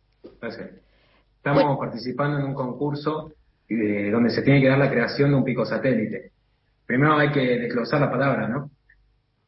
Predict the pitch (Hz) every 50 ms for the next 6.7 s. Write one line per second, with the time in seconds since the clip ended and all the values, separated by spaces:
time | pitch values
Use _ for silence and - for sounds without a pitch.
0 | _ - 151 156 156 160 143 - 135 123 - 156 156 143 131 120 117 117 110 113
1 | - 156 165 - - 135 123 120 120 117 113 113 110 107 113 117 117 123 131 120
2 | 117 110 107 104 107 107 - 147 151 143 139 127 120 123 139 156 - - - _
3 | _ _ _ _ _ _ - 120 120 117 127 135 - 139 131 113 - - 123 135
4 | 139 - 175 - - 120 110 - 107 - 143 135 113 98 - - - - _ _
5 | _ _ _ _ _ _ - 117 104 - 113 - 139 143 151 160 151 135 123 123
6 | 117 - - - - 123 131 127 113 101 95 - -